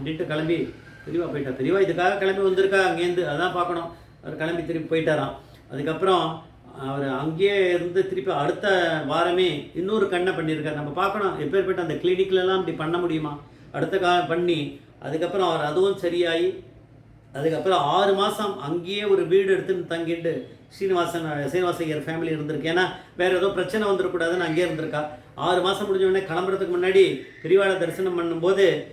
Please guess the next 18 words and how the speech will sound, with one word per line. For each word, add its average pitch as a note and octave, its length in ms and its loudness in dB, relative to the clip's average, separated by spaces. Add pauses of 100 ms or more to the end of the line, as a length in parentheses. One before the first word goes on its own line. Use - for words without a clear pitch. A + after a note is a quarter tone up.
(180)
பெரியவா G3 220 2
வந்து F#3 200 0
ஒரு F3+ 180 4
புஸ்தகத்தை F3+ 560 -4
கொடுத்து, E3 500 -4 (120)
"இதை D#3 160 2
வாசி G3 340 2
பார்க்கலாம்" F#3 460 0
அப்படின்ட்டு F3+ 120 0
இருக்கா. E3+ 260 -2
நிறைய F3 280 4
பேர் F#3+ 140 2
வந்திருக்கார். D#3+ 580 -2 (160)
அதை D3+ 220 -2
பார்த்தா F#3 200 2 (100)
பொடி G3+ 160 6
பொடி G3+ 380 2
எழுத்துல, F#3+ 420 4